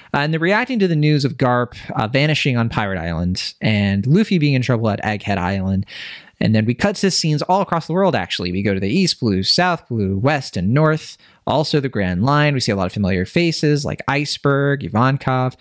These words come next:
and they're all being devastated by earthquakes and tsunamis, but no one knows exactly what's causing them. But we know. That's when we cut to what's left of Lucia Kingdom, although what's left of it is literally nothing, as we see a giant hole resembling the one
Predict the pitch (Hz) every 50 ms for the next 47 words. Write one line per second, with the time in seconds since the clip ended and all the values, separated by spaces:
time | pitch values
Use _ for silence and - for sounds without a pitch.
0 | - - - - - - - - - 120 117 117 120 117 135 110 107 185 240 254
1 | 277 262 208 156 156 147 151 - - 147 135 123 127 - 104 98 - - - 160
2 | 175 165 - - - - 95 - - - - - - 92 78 85 - - 107 101
3 | 107 131 156 156 147 127 101 90 - - - - - 127 151 190 226 220 196 165
4 | 139 131 127 123 123 120 - - - - 104 87 90 - - 101 104 101 - -
5 | 202 240 233 190 - 117 101 - - - - _ - - _ _ _ _ - -
6 | 90 104 135 139 110 85 - - - _ _ _ - - _ _ _ - 117 117
7 | - 160 165 180 180 170 - 180 170 175 170 - - 165 151 151 156 147 135 156
8 | 147 151 - - 135 131 131 - - - - 101 107 113 131 120 110 101 101 92
9 | - - 110 98 95 98 - - - 180 214 233 196 151 117 90 78 80 - -
10 | - 113 110 123 117 113 107 107 107 - - 165 202 196 - 151 123 123 120 -
11 | - 123 123 117 120 117 123 127 135 143 156 139 143 147 151 160 180 202 247 277
12 | - - 87 - - - - - 104 98 117 120 113 - - 131 120 104 131 127
13 | 120 135 139 - - - 139 139 131 147 113 117 127 127 131 139 131 131 123 120
14 | 104 107 107 107 104 107 110